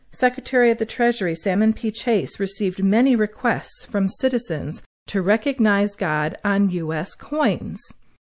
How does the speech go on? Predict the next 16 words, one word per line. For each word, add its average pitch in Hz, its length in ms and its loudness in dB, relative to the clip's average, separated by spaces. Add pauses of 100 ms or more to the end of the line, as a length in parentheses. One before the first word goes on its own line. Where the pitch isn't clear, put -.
(560)
As 196 200 -2
a 277 60 0
result, 185 540 0
Secretary 240 520 0
Chase 160 440 -4
wrote 185 200 2
a 202 60 0
letter 202 480 0 (480)
on 190 160 0
November 175 320 -2
twentieth, 190 600 0
eighteen 208 400 2
sixty-one, 180 720 -2 (440)
to 185 100 -6
James 170 400 -2
Pollock, - 640 0